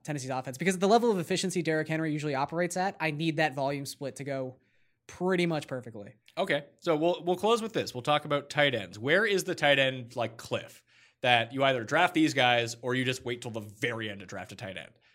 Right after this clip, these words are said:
Speaker 2: I'd say it's Kelce, Kittle, and Ertz, clearly. And then I have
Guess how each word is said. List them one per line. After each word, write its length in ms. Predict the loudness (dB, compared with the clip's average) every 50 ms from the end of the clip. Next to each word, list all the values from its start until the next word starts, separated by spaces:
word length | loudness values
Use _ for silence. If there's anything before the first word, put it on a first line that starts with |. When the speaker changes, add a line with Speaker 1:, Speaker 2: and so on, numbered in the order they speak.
| _ _ _ _
Speaker 2:
I'd 180 | -4 -4 -4 -2
say 120 | -4 -6
it's 160 | -6 -6 -10 -4
Kelce, 520 | -2 0 0 0 -2 -4 -6 -6 -8 -12 -18 _ _ _ _ -4
Kittle, 200 | -2 0 0 0
and 80 | -2 -2
Ertz, 180 | -4 -8 -8 -8
clearly. 440 | -4 -4 -2 -2 -4 -6 -10 -12 _ _ -20 -20 _ _ -12
And 100 | -6 -2
then 100 | 0 2 4
I 100 | 4 4
have 440 | 4 4 4 4 4 2 0 -2